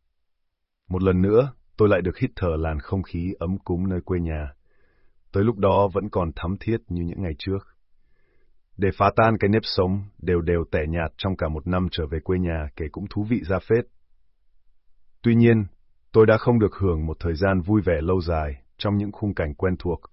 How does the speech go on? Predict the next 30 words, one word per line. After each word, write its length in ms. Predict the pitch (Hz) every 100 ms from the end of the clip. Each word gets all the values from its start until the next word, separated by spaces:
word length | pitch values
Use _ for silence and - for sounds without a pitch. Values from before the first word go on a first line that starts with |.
| - _ _ _
hầu 180 | - 101
như 200 | 101 104
đã 140 | 98 87
trở 140 | - 85
nên 180 | 82 95
một 160 | 90 78
thành 180 | - 82 -
phần 200 | 85 76
trong 200 | 69 85
con 200 | 82 85
người 120 | 80 71
tôi. 220 | - 80 78 _ _ _ _ _ _ _ _ _ _ _ _ _ _ _ _ _ _ _ _ _ _
Một 140 | 92 95
lần 180 | 101 98
nữa, 320 | 117 127 127 _ _ _ -
ông 140 | 120 117
chú 140 | 113
tôi 160 | 110 113
lại 120 | 101
đột 180 | 90 82
nhiên 200 | 101 104
mang 220 | 101 98
vấn 180 | 87 98
đề 160 | 98 80
hôn 200 | 95 95
nhân 300 | 95 92 90
ra 280 | 92 87 85
mà 140 | 80
bàn 240 | 73 76 73
bạc 180 | 76